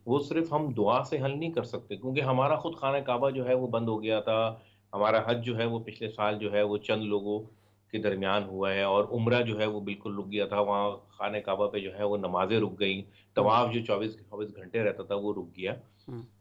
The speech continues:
Speaker 1: तो ये खुद एक मजहबी तबके को रियलाइज हुआ कि हमें दुनियावी मसाइल का जो हल है वो दुनिया के तरीके से ही निकालना होगा। जैसे किसी की एक सेइंग है ना, एक कहावत है
Speaker 2: हम्म।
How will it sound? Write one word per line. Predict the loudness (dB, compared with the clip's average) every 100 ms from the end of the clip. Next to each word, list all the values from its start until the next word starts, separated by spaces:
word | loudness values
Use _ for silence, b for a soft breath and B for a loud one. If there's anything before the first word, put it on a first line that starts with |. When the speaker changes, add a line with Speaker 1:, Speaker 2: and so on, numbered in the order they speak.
| 2
Speaker 1:
तो | 4
ये | 6
खुद | 4 2 2
एक | 2
मजहबी | 2 2 0
तबके | -4 -4 -2
को | 2
रियलाइज | 4 4 4 2
हुआ | 0
कि | -2 -2
हमें | -4 -4 -2
दुनियावी | -2 4 4 4 -2
मसाइल | -4 -2 -2 0 0
का | -2
जो | 0
हल | 2 2
है | 2
वो | 2 0
दुनिया | 0 2 2
के | 2
तरीके | 0 0 0 0
से | 0
ही | 0
निकालना | 2 2 2 2
होगा। | 0
जैसे | 0 -4
किसी | -6 -4 -4
की | -2 -2 -4 -6 B B B -4
एक | -2 0 0 -2
सेइंग | 0 0 0 0
है | -2
ना, |
एक | -4 -4
कहावत | 0 2 2 0
है | -4 -8 _ _ -10
Speaker 2:
हम्म। | -8 -8